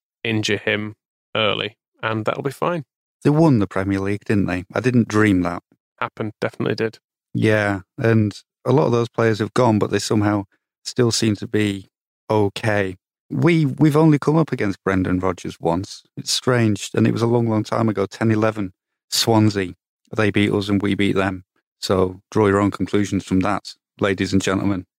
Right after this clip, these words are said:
Speaker 1: Did you ever see the documentary of him when he was at Liverpool? Can't remember what it was called. I think it was on, I think it was an American thing, but it was on Channel five. He was very Brent in it. He was not, um, he didn't come across well. And there's a bit of it when he was at home with his wife, who he,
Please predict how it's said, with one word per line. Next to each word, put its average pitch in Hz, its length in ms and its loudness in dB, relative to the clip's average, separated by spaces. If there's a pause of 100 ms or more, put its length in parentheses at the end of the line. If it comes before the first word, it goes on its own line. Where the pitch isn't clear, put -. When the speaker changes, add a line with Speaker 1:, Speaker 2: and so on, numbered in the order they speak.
(240)
Speaker 1:
Did 151 120 2
you 180 60 4
ever 185 80 2
see 208 140 2
the 196 100 2
documentary 185 540 0
of 165 60 2
him 160 300 0
when 143 220 -2
he 147 40 2
was 139 120 2
at 147 80 0
Liverpool? 120 500 -2 (360)
Can't - 100 -8
remember 123 180 -4
what 101 40 -2
it - 20 -4
was - 100 -2
called. 110 340 0
I 117 40 -8
think 117 140 -6
it 110 40 -10
was 113 80 -6
on, 104 180 -8 (360)
I - 40 -16
think 160 120 -2
it 147 40 -2
was 131 80 0
an 120 40 0
American 120 340 0
thing, 107 120 0
but 101 80 -2
it - 20 -2
was 110 80 -4
on 101 80 -2
Channel 107 260 -2
five. 107 340 -2 (400)
He - 60 -4
was 110 100 0
very 107 180 2
Brent 98 340 -2
in 104 120 -8
it. 104 100 -14 (160)
He 131 120 -2
was 110 140 -4
not, 110 240 2
um, 107 260 -4
he 117 80 0
didn't 113 220 -2
come 110 100 -6
across 101 240 -4
well. 110 200 2
And 123 100 4
there's 127 80 4
a 131 60 2
bit 147 180 0
of 123 100 -2
it 123 120 -4 (360)
when 127 140 0
he 120 60 -2
was 117 140 0
at - 80 0
home 135 280 2
with 117 80 0
his 107 140 -2
wife, 113 380 0
who 107 120 0
he, 107 220 0